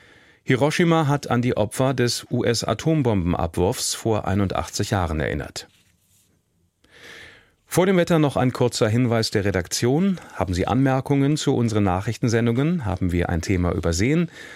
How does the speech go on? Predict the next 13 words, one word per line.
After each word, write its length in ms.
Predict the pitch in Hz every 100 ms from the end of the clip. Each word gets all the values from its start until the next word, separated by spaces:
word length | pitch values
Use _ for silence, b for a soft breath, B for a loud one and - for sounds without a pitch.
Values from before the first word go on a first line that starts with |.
| B
Dann 160 | - 147
schreiben 380 | - 135 117 92
Sie 160 | 80
uns 340 | - 101 135 -
an 440 | 107 98 95 95 -
die 180 | 107 147
Nachrichten 760 | 139 113 107 120 - 139 170 170 -
at 300 | 107 - -
deutschlandfunk 720 | 95 85 - 101 90 - 85 85
punkt 160 | -
de. 320 | 127 139 - - - - _ _ _ _ _ _ _ _ _ _
Das 220 | 101 -
Wetter. 260 | 143 -